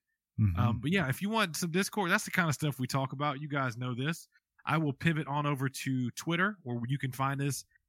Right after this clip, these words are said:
Speaker 2: at Weekly Games Chat on the Twitter, just like, uh, our friend David underscore McClendon did.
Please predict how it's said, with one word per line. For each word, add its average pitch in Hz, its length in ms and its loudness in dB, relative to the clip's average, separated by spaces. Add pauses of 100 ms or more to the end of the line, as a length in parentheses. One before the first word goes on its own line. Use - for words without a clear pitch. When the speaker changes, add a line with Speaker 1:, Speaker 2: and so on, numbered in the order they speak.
(120)
Speaker 2:
at 151 220 2
Weekly 135 340 2
Games 123 300 -2
Chat 131 300 2
on 170 220 2
the 143 100 2
Twitter, 151 400 0 (480)
just 147 340 2
like, 147 340 -2
uh, 135 40 -2 (240)
our 127 140 2
friend 139 360 -2
David 123 320 0
underscore 117 420 -4
McClendon 156 480 -2
did. 165 240 0